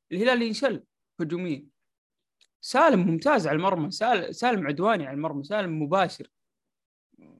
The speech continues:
على طول من تجي الكرة لاعب يدور المرمى.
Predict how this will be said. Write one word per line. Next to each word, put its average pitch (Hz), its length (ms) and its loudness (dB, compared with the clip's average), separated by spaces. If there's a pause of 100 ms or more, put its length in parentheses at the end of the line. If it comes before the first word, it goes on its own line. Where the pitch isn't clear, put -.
على 180 240 0
طول 220 240 2
من 165 120 0
تجي 208 200 -4
الكرة 208 480 0
لاعب 170 320 0
يدور 175 300 -4
المرمى. 165 340 -8